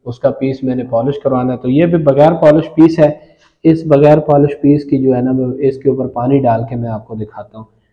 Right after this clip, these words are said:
ये बहुत ही खूबसूरत लगने वाला, आप सोचें, अगर इस तरीके से, जिस तरीके से इसकी ये लाइनें वगैरह नज़र आ रही हैं, अगर इस तरीके से आपके घर में ये लग जाए,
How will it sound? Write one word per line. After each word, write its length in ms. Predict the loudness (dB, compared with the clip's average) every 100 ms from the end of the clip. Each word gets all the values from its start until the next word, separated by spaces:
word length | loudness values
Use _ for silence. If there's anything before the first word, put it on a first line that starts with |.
| _ _ 4
ये 180 | 4
बहुत 420 | 4 2 2 2 0
ही 40 |
खूबसूरत 640 | 2 0 2 4 4 4
लगने 300 | 4 4 2
वाला, 260 | 2 0 -2 -4 -12 _ -6 0
आप 300 | 2 2 -2 0
सोचें, 480 | 0 4 2 2 0
अगर 300 | -2 -2 0
इस 220 | -4 -2
तरीके 360 | 0 0 2 0
से, 400 | 0 -2 -2 -12
जिस 320 | -6 -4 -2 2
तरीके 300 | 2 4 2
से 160 | 2
इसकी 380 | 0 0 -2 -2 _ _ -2
ये 120 | 0
लाइनें 360 | 0 0 4 4
वगैरह 320 | 4 0 0
नज़र 300 | 0 2 2
आ 160 | 2 0
रही 200 | 0 -2
हैं, 180 | -4
अगर 240 | -4 0 0
इस 200 | 0 -4
तरीके 320 | -6 0 -2
से 220 | -2 -12 -12 _ _ _ 2
आपके 320 | 2 2 0
घर 220 | 4 4
में 100 | 4
ये 140 | 2 4
लग 280 | 2 2
जाए, 140 | 0